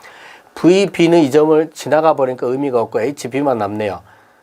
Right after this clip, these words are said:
근데 에이치비가 이쪽으로 오니까 시계 방향이죠. 그 마이너스 에이치비 곱하기 수직거리 사가 되겠습니다.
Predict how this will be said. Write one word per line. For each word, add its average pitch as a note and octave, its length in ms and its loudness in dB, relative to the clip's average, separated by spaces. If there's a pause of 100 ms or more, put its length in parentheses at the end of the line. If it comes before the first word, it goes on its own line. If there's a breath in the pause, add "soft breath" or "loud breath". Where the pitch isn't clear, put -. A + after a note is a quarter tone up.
근데 B2 340 0
에이치비가 D3+ 640 2
이쪽으로 C#3 340 -2
오니까 C#3+ 240 -2
시계 G3 280 0
방향이죠. B2+ 460 2
그 G2+ 80 -14
마이너스 C#3 800 0
에이치비 B2 460 -4
곱하기 G#2 340 -2
수직거리 B2+ 460 -2
사가 F3+ 320 2
되겠습니다. F#2+ 580 -10